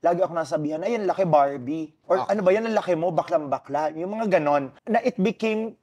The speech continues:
Speaker 1: so normal na sa akin. Like what you said, microaggression siya eh. Yung parang kahit minsan pabiro or ginagawa nilang parang light, pang-lighten lang ng mood.
Speaker 2: Mm-mm.
Speaker 1: Ano siya, ma-realize mo, "Wait, was that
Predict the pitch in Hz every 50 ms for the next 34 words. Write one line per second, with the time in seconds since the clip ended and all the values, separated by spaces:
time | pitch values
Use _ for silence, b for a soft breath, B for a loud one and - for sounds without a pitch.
0 | _ _ - - - - 208 196 196 180 170 160 160 151 156 156 165 165 165 165
1 | 160 165 160 151 151 147 - 143 123 117 - - 117 110 107 107 - _ _ _
2 | _ _ - 180 190 185 214 202 165 190 - 190 160 151 180 180 - - 190 -
3 | 139 143 170 165 - 175 175 151 143 - 151 143 139 131 123 123 _ _ _ _
4 | _ _ _ _ _ _ _ - - 214 202 - 220 220 214 - 208 202 208 -
5 | 208 196 190 180 175 - 180 170 165 170 151 - - 151 127 123 170 214 202 214
6 | 208 190 190 196 190 - 165 160 160 156 151 147 147 - _ _ _ - 135 165
7 | 175 160 156 151 139 156 147 147 147 143 143 139 135 131 127 127 127 _ _ _
8 | _ _ _ _ - 147 143 135 135 135 131 131 131 131 131 143 156 160 165 165
9 | 156 - _ _ - 165 156 147 139 135 139 139 - 156 147 143 139 135 139 135
10 | 135 135 135 131 139 151 165 165 156 143 139 139 131 123 120 - - 151 147 151
11 | 120 117 113 110 110 208 226 233 233 202 - - 165 151 151 156 151 - - -
12 | _ _ _ _ _ _ _ 156 180 208 202 202 202 202 196 185 170 165 170 160
13 | - - 156 160 170 185 202 196 196 196 - 175 214 - - 175 196 208